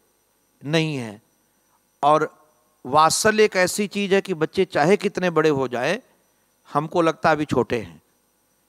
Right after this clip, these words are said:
तो हम कर्मचारियों के सामने भी उनकी डांट फटकार कर देते हैं कि तूने ये काम नहीं किया, तूने ये नहीं किया, तूने ये नहीं किया।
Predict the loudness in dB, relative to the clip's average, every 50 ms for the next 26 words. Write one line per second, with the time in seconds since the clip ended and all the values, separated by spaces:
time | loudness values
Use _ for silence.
0 | _ _ _ _ _ _ _ -2 0 0 0 0 -2 -2 0 0 -2 0 2 2
1 | 2 2 2 0 -2 -2 -4 -4 -2 0 0 0 0 -4 -4 -4 -4 -4 -6 -6
2 | -10 -6 -2 0 0 0 0 -2 -4 -6 -6 -8 -10 -10 -10 -12 -14 -14 -12 -14
3 | -14 -14 -16 -20 -20 -20 _ _ _ _ _ _ _ _ _ _ _ _ _ _
4 | _ _ _ _ _ _ _ _ _ _ -18 -12 -10 -8 -6 -4 -2 -2 -2 0
5 | 0 0 0 -2 -4 -6 -8 -8 -8 -6 -6 -6 -4 -6 -6 -4 -4 -2 0 0
6 | -2 -2 -2 -6 -8 -10 -10 -8 -8 -8 -8 -8 -8 -6 -6 -4 -2 0 0 0
7 | -2 -4 -8 -8 -10 -12 -10 -10 -10 -10